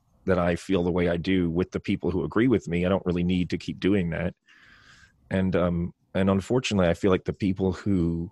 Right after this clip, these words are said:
uh, need to hear the messages that I would give them are not receptive. And I, I, you know, what do I wanna do with that? I don't,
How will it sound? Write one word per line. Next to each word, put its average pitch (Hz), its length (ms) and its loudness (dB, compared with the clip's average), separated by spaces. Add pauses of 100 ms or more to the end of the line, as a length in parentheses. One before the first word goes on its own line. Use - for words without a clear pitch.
(1200)
uh, 85 260 -8
need 107 340 0
to 101 120 0
hear 82 460 0 (760)
the 92 100 0
messages 85 600 -2
that 80 100 2
I 80 80 6
would 87 300 4
give 78 220 -2
them 87 260 -4 (360)
are 101 180 -2
not 98 260 2
receptive. 85 540 -2
And 85 100 -2
I, 87 260 -4
I, 87 80 2
you 92 200 0
know, 87 300 -2
what 95 160 0
do 98 100 6
I 95 60 4
wanna 90 180 2
do 101 260 -2
with 90 180 -6
that? 80 200 -4
I 78 80 0
don't, 90 180 -4